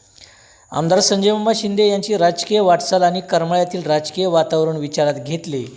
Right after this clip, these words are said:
तर संजय मामा शिंदे हे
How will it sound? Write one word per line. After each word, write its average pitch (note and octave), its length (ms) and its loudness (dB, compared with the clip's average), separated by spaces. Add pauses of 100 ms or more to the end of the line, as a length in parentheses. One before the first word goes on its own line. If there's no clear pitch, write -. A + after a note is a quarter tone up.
(540)
तर F#3+ 160 4
संजय F3 400 0
मामा F3 260 0
शिंदे E3 400 -4 (560)
हे F#3+ 160 2